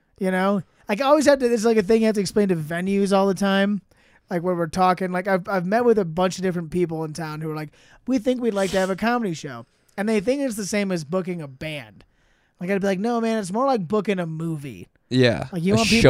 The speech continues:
Speaker 2: showing.
Speaker 1: to sit down and shut up pay attention.
Speaker 2: Yeah.
Speaker 1: Like, 'cause they're just like, "Oh, we'll just have, like," there'll be, like, cocktail hour and you guys will do your thing in the background. I'm like, "Nope,
Speaker 2: No.
Speaker 1: nope, that's not how this
Speaker 2: That'll,
Speaker 1: works."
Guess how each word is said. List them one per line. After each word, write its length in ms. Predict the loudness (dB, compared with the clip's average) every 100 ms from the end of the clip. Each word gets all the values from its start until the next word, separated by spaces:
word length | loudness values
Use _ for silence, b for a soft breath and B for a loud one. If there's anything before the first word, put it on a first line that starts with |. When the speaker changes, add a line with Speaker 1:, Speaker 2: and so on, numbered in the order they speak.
| 8
Speaker 2:
showing. 80 |
Speaker 1:
to 60 | 6
sit 360 | 0 -2 0 4
down 540 | 6 6 4 2 0 -8 _ _ _ _ _ -18
and 140 | -16
shut 400 | -12 -2 2 4
up 360 | 4 2 0 -6 _ _ _ _ _ _ -16 -4
pay 220 | 6 6
attention. 640 | 6 2 0 -6 -12 -16 -2
Speaker 2:
Yeah. 400 | 6 6 6 0 -6
Speaker 1:
Like, 120 | -4 0
'cause 120 | 2
they're 80 | 2
just 100 | 0
like, 120 | 0
"Oh, 140 | 2
we'll 140 | 4 4
just 180 | 4 4
have, 200 | 4 4
like," 240 | 0 0
there'll 140 | -4 2
be, 120 | 2
like, 180 | 2 0
cocktail 500 | -2 0 0 2 4
hour 240 | 4 4
and 80 | 2
you 80 | 2
guys 200 | 2 2
will 80 |
do 80 | 2
your 80 | 0
thing 180 | 2 -2
in 60 | -2
the 60 |
background. 540 | 2 2 4 -2 -4 -6
I'm 60 |
like, 100 | -2
"Nope, 520 | 2 4 4 0 -4
Speaker 2:
No. 120 | -2 0
Speaker 1:
nope, 200 | 0 -2
that's 180 | -6 -4
not 160 | -2 -2
how 300 | 0 0 -2
this 100 | 2
Speaker 2:
That'll, 160 | 2
Speaker 1:
works." 280 | 2 -2 -8